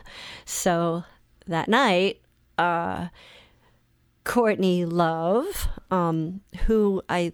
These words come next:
think had met Kurt, um, at either the Reading Festival, um, several months back, or at the Satyricon, or maybe both.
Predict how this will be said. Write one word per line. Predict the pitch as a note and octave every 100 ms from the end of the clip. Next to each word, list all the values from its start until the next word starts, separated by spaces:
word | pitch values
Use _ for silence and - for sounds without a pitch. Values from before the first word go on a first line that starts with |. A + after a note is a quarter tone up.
| _
think | A#3 C4 C#4
had | A3 F#3+ F3+
met | F#3 F3 - _
Kurt, | - F#3 F3 D#3+ - -
um, | D#3+ E3 D#3+ D#3 - _ _ _ _ _ - -
at | G#3+ - -
either | G#3 G3
the | F3+ F3+
Reading | F#3 G3 A3+ A#3+ A#3
Festival, | - A#3 - C4 B3+ B3+ B3 B3 - - - - -
um, | - F3+ F3 E3+ F3 E3+ F3+ _ - F4 G#3+ - _ _ _ _ -
several | - - - F#3+ F#3
months | F#3 E3+ E3+
back, | - A#3 A3+ A3 - - - _
or | - G3+ G3+ F3+ F3
at | E3+
the |
Satyricon, | F3 - F3+ - G3+ G3 - G3 F#3 F#3 F3
or | E3+
maybe | F3+ F3 F3
both. | E3 E3 D#3+ E3+ -